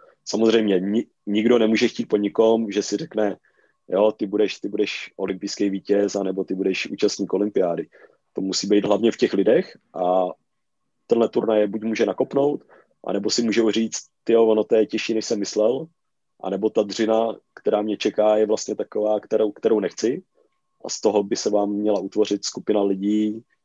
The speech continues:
u který budete vědět, že máte stejný cíl a k ní to potom bude směřovat.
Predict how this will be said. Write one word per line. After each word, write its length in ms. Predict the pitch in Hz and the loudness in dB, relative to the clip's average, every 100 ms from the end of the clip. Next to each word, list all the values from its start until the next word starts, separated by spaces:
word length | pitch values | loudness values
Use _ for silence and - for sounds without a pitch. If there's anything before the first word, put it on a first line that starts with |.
| _ | _
u 100 | - | -12
který 420 | - - 104 101 95 _ | -4 2 4 4 0 _
budete 320 | 101 110 110 | 2 2 4
vědět, 300 | 101 101 117 101 | 2 4 2 0
že 80 | |
máte 260 | 107 101 107 | 0 -2 -2
stejný 340 | - 104 104 | -4 -2 -2
cíl 460 | 98 - 123 131 180 - _ | -4 -4 -4 -2 -6 -12 _
a 260 | 95 92 90 - | 0 0 0 -4
k 100 | - | -8
ní 180 | 104 95 | -6 -4
to 120 | 98 | -4
potom 340 | 95 101 98 | -4 -4 -4
bude 140 | 95 92 | -4 -4
směřovat. 460 | - 82 87 87 | -6 -8 -8 -10